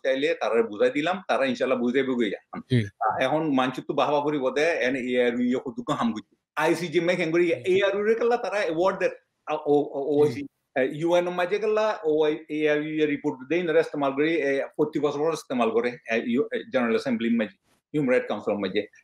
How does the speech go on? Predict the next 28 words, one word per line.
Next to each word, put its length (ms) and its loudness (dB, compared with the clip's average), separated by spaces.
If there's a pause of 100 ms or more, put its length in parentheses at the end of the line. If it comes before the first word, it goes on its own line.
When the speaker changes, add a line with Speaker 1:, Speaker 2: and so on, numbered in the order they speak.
(140)
Speaker 1:
State 280 -2
ডিপার্টমেন্ট 440 0
হাউস 260 2
নিয়ে 360 2
কেলা 240 2 (580)
ইন 280 0
এআরইউ 560 0
ইয়া 180 2
কাম 280 -2
করে 180 0
দে 160 -4
হিন, 360 0 (100)
এ 120 0
ডিজি 260 -2
হালি 180 0
কেন 200 0
এআরইউ 480 0
মে 140 0
মানুষ, 240 -2 (140)
বেশা 420 -4
বেশি 160 2
মানুষ 200 -2
কাম 160 0
করে, 200 -2 (300)
এ 60 0
দেখানো 300 -2
যা 120 2
দিরি। 240 -2